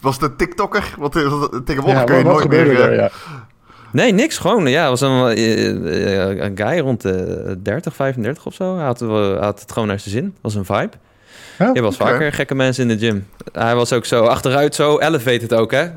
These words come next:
Speaker 3: Omhoog. Hij was achteruit een berg op aan het rennen. En toen zei hij zo,
Speaker 1: Right.
Speaker 3: eh, tegen iemand zo: "One more, yeah!" <laughs> Die iemand die zo bezig was.
Speaker 1: Dat is
Speaker 3: Ja.
Speaker 1: niet, eh, dat is niet makkelijk.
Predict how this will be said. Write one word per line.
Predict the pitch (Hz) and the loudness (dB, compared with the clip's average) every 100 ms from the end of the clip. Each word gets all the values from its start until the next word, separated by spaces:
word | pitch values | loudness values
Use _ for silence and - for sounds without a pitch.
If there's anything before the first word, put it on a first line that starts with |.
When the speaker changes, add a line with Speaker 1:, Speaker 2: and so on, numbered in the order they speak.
| - | -8
Speaker 3:
Omhoog. | - 127 135 127 - - | -2 2 2 2 -4 -2
Hij | |
was | 117 127 | 0 2
achteruit | 156 - 143 147 | 0 0 0 2
een | 135 | 2
berg | 139 139 | 0 0
op | 127 | -2
aan | |
het | 117 | -2
rennen. | 101 113 113 | 0 2 2
En | 117 | 0
toen | 117 | -2
zei | 131 135 | 2 2
hij | 135 | 4
zo, | 135 139 135 | 4 6 6
Speaker 1:
Right. | 131 131 | 4 2
Speaker 3:
eh, | 139 | 0
tegen | 139 139 | 0 2
iemand | 135 143 127 | 2 2 2
zo: | 139 131 | 4 4
"One | 196 226 | 4 4
more, | 226 208 180 160 | 4 4 4 4
yeah!" | 190 196 180 165 147 | 4 4 4 4 2
<laughs> | |
Die | - | 2
iemand | - 180 | 2 0
die | 147 | 0
zo | 156 175 131 131 | 0 0 -2 0
bezig | 156 131 - | -2 -4 -10
was. | - - - _ | -14 -14 -18 _
Speaker 1:
Dat | - - - - - 269 233 | -8 -8 -10 -12 -12 -8 -6
is | 170 | 0
Speaker 3:
Ja. | 143 120 | 2 4
Speaker 1:
niet, | |
eh, | 123 113 117 - | 4 2 0 -6
dat | - 123 | -10 -6
is | |
niet | 180 220 | -2 0
makkelijk. | 240 - 113 - | 0 0 -2 -4